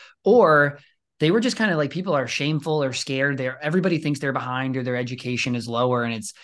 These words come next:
really hard to, like, feel good about the work that your financial planner is doing or the team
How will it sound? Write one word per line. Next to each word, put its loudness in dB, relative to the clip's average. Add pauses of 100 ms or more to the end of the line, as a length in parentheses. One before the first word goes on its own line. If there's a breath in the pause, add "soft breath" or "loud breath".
(160 loud breath)
really 2
hard 2
to, -2
like, -6
feel 2
good 2
about 0
the -6
work -4
that -2
your -2
financial -6
planner -6
is -8
doing -2
or -4
the -6
team -2